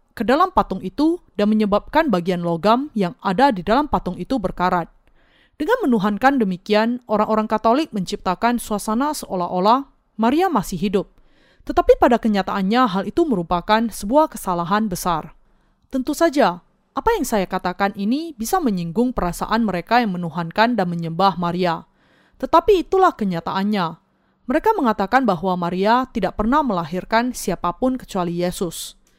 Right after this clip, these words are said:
Tetapi jelas tertulis di dalam firman Allah bahwa Maria melahirkan beberapa anak yang lainnya. Apakah ini berarti Alkitab berdusta? Apakah ini berarti bahwa Alkitab kita berbeda dari Alkitab mereka?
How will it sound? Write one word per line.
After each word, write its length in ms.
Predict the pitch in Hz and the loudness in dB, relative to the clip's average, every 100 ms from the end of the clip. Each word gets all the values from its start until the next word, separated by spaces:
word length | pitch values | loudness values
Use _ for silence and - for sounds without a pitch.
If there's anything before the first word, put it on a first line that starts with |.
| _ _ _ | _ _ _
Tetapi 320 | 262 349 453 | 2 4 6
jelas 400 | 269 240 294 - | 4 2 0 0
tertulis 480 | - - 185 214 240 | -6 -6 -2 -2 -2
di 80 | 190 | -4
dalam 320 | 165 214 302 | 0 0 0
firman 320 | 220 175 170 | -4 -6 -8
Allah 480 | - 170 208 233 - _ _ _ | -4 2 2 2 -2 _ _ _
bahwa 560 | - 220 190 226 220 220 | -2 0 2 2 4 2
Maria 400 | 208 233 311 359 | 2 2 2 2
melahirkan 720 | 220 175 156 185 - 233 262 - _ _ | 0 -2 -4 -6 0 -2 -2 -10 _ _
beberapa 640 | 226 220 240 240 349 320 - _ _ _ _ | -2 2 2 4 2 2 -4 _ _ _ _
anak 400 | 226 240 320 - 208 | 0 2 0 -2 -6
yang 160 | 175 | -4
lainnya. 560 | 170 175 202 190 165 170 _ _ _ _ _ _ | -4 -2 0 -2 -4 -12 _ _ _ _ _ _
Apakah 400 | - 269 403 466 381 | -2 2 4 4 2
ini 80 | 392 | 2
berarti 400 | 240 196 - 302 - | 2 0 0 -4 -4
Alkitab 560 | 175 - - 269 - | -6 -8 0 0 0
berdusta? 640 | 180 160 180 - 269 339 - _ _ _ _ | -10 -8 -10 -2 0 0 -4 _ _ _ _
Apakah 360 | - 277 403 415 | 2 4 4 2
ini 80 | 370 | 2
berarti 400 | 320 214 185 294 | 0 0 0 -2
bahwa 400 | 226 175 180 170 180 | -2 -2 0 0 -2
Alkitab 520 | 180 208 262 247 - | -6 0 2 2 -2
kita 400 | 240 - 302 311 | -6 2 4 4
berbeda 600 | 196 165 175 170 226 233 | 0 -4 -2 2 2 2
dari 200 | 202 339 | 0 0
Alkitab 440 | 190 175 196 185 - | -2 -6 -6 -8 -6
mereka? 480 | 180 175 254 302 | -6 -4 -2 -4